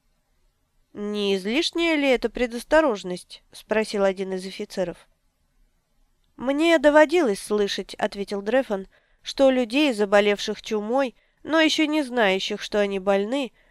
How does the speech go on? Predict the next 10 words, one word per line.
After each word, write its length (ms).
можно 640
определить 540
по 140
специфическому 960
запаху 480
их 140
дыхания». 640
Офицеры 680
заинтересованно 840
закивали. 600